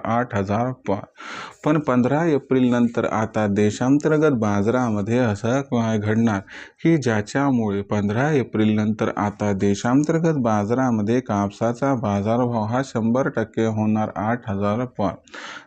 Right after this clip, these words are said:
जर या महत्त्वाच्या प्रश्नाचं आपल्यासारख्या सामान्य कास्तकार बांधवांना जाणून घ्यायचं असेल सविस्तर व अचूक उत्तर, तर मला वाटतंय आता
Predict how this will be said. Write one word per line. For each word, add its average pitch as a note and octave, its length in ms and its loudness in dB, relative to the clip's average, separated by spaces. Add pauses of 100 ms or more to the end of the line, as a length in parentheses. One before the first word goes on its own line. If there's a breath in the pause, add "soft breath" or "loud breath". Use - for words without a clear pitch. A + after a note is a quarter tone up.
(100)
जर C3+ 340 4
या G#2+ 240 2
महत्त्वाच्या A2+ 840 0
प्रश्नाचं B2 680 -2
आपल्यासारख्या A2 920 -2
सामान्य G#2+ 600 2
कास्तकार G#2+ 640 -2
बांधवांना G#2 720 2
जाणून G2+ 380 2
घ्यायचं G#2 440 0
असेल G2 380 0
सविस्तर G#2 580 -2
व D3 80 0
अचूक A2 520 -2
उत्तर, G2 300 -2 (560 loud breath)
तर D3 160 2
मला B2 360 2
वाटतंय G#2 500 -2
आता G2+ 360 -2